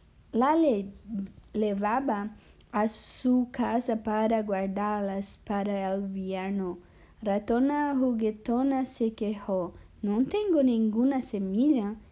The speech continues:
¿Qué debo hacer?". Ratona laboriosa dijo: "Tengo otra piel de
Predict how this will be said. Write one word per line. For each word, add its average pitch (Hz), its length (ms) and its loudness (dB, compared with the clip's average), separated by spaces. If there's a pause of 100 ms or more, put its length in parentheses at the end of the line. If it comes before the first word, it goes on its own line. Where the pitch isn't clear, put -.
(120)
¿Qué 233 140 0
debo 285 380 4
hacer?". 254 580 2 (340)
Ratona 233 540 2
laboriosa 214 800 0
dijo: 196 380 -4
"Tengo 226 480 0
otra 254 460 2
piel 226 480 -2 (120)
de 208 280 -4